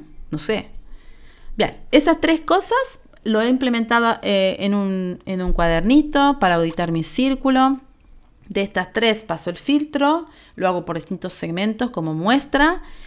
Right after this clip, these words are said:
y luego de ahí me van a salir, espero, tres tipos de personas o dos, eh, que las he denominado proto-, protopersonas, como prototipos.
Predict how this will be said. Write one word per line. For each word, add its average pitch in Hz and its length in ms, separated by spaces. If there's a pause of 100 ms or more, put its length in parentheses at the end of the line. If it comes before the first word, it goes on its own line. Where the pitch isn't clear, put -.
(260)
y 247 80
luego 285 280
de 277 80
ahí 269 140
me 254 100
van 233 120
a 240 80
salir, 214 500
espero, 240 680 (600)
tres 233 400
tipos 214 320
de 175 340
personas 226 760 (120)
o 160 140
dos, 214 580 (800)
eh, 180 480
que 185 100
las 165 180
he 190 160
denominado 185 840
proto-, 185 420
protopersonas, 202 960
como 165 260
prototipos. 175 840